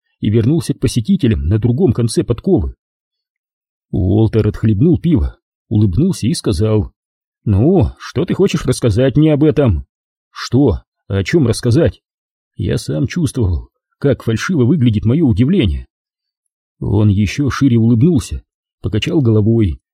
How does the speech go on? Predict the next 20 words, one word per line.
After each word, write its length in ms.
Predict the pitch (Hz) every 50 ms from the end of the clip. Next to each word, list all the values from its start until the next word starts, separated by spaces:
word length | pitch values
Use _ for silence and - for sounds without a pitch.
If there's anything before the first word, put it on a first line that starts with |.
| _ _ _
и 120 | - 73
похлопал 460 | - 110 95 - 127 160 156 - 131 123
меня 240 | 135 139 160 151
по 100 | - -
спине. 520 | 117 - - 120 123 151 170 123 80 - - _ _ _ _ _ _ _ _ _ _
«Пол», — 680 | - - 113 131 143 147 135 127 120 104 73 64 - _ _ _ _
сказал 420 | - - - - 78 110 139 151
он, — 200 | 135 90 69 - - _ _ _ _ _ _
«ты 200 | - - 185 196
хороший 420 | - - 170 214 214 160 - 139 -
парень. 440 | - 208 185 135 113 67 64 - - _ _ _ _ _ _ _
Я 220 | - 123 165 196
рад, 300 | 151 135 131 135 120 -
что 180 | - - 123 120
доктор 340 | 139 185 - - - 127
Ридман 420 | 147 208 226 160 117 107 80 64 -
прислал 400 | - 120 127 - - 208 214 160
тебя 200 | - 131 131 147
к 60 | -
нам. 320 | 165 190 156 107 78 -